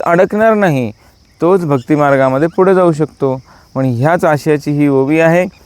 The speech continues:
ज्याला खरंच भक्ती करायची आहे, त्यांनी धनाचा लोभ ठेवू नये.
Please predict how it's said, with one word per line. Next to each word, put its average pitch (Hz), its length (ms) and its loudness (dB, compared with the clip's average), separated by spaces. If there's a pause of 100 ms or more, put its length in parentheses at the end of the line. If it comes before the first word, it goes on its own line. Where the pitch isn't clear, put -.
(220)
ज्याला 139 280 2
खरंच 170 300 0
भक्ती 170 320 0
करायची 170 460 2
आहे, 208 100 0 (320)
त्यांनी 160 220 2
धनाचा 165 720 0
लोभ 180 460 4
ठेवू 185 300 -4
नये. 139 340 -6